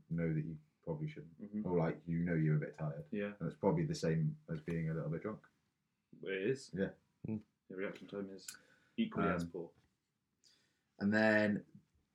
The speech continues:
Speaker 1: some of the others, we've got, like, um, mental health. Mental health is a really hard one to sort of, like, pull apart because all mental health disorders, um, have some effect on your sleep. So th-,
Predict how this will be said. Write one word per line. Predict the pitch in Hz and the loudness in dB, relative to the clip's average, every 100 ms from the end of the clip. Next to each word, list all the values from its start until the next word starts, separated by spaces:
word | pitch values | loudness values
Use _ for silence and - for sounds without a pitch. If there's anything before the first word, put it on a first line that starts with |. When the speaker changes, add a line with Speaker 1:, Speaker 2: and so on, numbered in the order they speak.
| - | -16
Speaker 1:
some | - - - - - 117 107 | -10 -6 -6 -8 -2 0 2
of | 101 | 4
the | 107 | 6
others, | 107 107 110 - | 6 4 2 -2
we've | - 92 | -6 -6
got, | - - | -6 -2
like, | 95 87 - - _ _ _ _ _ _ _ _ _ _ | 0 0 -4 -14 _ _ _ _ _ _ _ _ _ _
um, | 90 87 85 - | -4 -2 -2 0
mental | 101 107 101 98 | 2 4 4 2
health. | 98 87 | 4 2
Mental | 98 98 117 127 - | 0 0 2 0 0
health | 101 101 | -2 2
is | |
a | 95 | 4
really | 98 95 90 - - | 6 4 0 -6 -10
hard | - 92 90 | -2 0 0
one | 92 | -2
to | 85 | -2
sort | 82 - 80 | -4 -2 -2
of, | |
like, | 85 80 73 - _ _ _ - | 0 0 -2 -10 _ _ _ -4
pull | 87 | -2
apart | 85 95 107 | 0 0 0
because | - - 95 90 87 - | -2 -2 0 0 -2 4
all | 107 110 113 101 - | 6 8 6 4 4
mental | 95 92 87 | 2 2 0
health | 85 90 - | -2 -2 -4
disorders, | 80 82 76 82 80 - _ _ _ - | -6 -2 0 0 -2 -6 _ _ _ -8
um, | 80 82 82 82 - _ - - _ _ _ _ | -2 0 0 -2 -6 _ -16 -16 _ _ _ _
have | 85 82 78 _ | 0 0 -2 _
some | - - 87 85 80 - - | -14 -4 0 0 -2 -6 -18
effect | - 90 85 90 | -6 -6 -4 -4
on | 85 | -2
your | 85 | -2
sleep. | - - - _ _ _ | -4 -4 -6 _ _ _
So | - | 0
th-, | 87 | 2